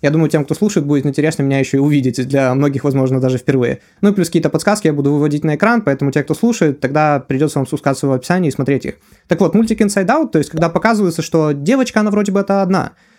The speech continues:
но внутри у нее в голове живут совершенно разные, там вот, э, гнев, радость, э, печаль, отвращение и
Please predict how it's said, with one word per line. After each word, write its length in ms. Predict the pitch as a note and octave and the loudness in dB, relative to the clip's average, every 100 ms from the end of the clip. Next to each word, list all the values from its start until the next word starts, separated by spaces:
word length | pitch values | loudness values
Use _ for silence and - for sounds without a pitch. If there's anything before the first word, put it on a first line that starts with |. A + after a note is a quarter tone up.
| _ - | _ 0
но 180 | E3 | 2
внутри 380 | D#3 E3+ A3+ D4 | 2 2 0 0
у 80 | A3 | 2
нее 160 | D#3 G3 | 2 2
в 40 | |
голове 320 | D#3 D3+ G3+ | 0 2 2
живут 260 | D3 E3 F3+ | 0 -2 -2
совершенно 380 | D3+ - D#3 C#3+ | -4 -2 -2 0
разные, 300 | D3+ C#3+ B2+ | 2 0 0
там 180 | A#2 | -2
вот, 220 | A2+ A2 - | -2 -6 -6
э, 220 | C#3 B2+ | -2 -2
гнев, 340 | A#2+ D#3+ A3+ A3 - | 0 0 0 -2 -4
радость, 560 | C#3 F3+ E3 D3+ - - | -2 0 0 -4 -8 -4
э, 300 | C#3+ C3+ B2+ - - | -2 -2 -4 -8 -8
печаль, 500 | C#3 F3+ F#3 F3 C#3+ | -2 0 0 0 -4
отвращение 640 | C#3+ C3 B2+ F3 F3 D3+ C3+ | -6 -6 -4 -2 0 0 0
и 440 | C#3+ C#3+ C#3 | 0 0 -2